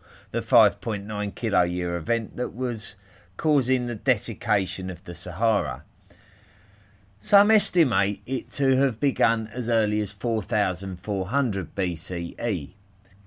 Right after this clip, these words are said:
The Amratians were clearly agricultural and were using copper to create objects.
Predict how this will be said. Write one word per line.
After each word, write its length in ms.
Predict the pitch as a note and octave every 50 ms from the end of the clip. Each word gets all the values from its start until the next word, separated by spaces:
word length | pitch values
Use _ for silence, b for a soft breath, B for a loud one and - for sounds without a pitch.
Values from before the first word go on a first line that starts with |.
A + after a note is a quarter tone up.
| b b b b b b b b b - - - - - - -
The 200 | - A#2+ D#3 G3
Amratians 760 | A3 A#3 A#3 A3+ G#3 F#3+ F3+ E3 C#3+ - - C3 A2+ G#2 G2
were 80 | A#2+ C#3
clearly 480 | - - - C3 B2 A2+ G#2+ G#2+ G#2
agricultural 920 | G2 F#2+ F#2 E2+ F#2+ F2+ - - B2+ B2 A#2 G2+ - - G2 F#2 F2+ F2+ F2+
and 120 | F2+ F#2
were 60 | G2+
using 580 | G#2+ A2 A#2+ C3+ C#3 C3 A2+ B2 B2+ A#2+ A#2 G#2+ B B B B
copper 340 | - - D#3 C#3 - - C#3 -
to 180 | - C#3 C3
create 600 | - - C3 C3+ B2 G#2 F#2+ G2 F#2+ F2+ - - - - -
objects. 720 | A2+ G#2 D#2+ - G2 F2 D2+ - - - - - -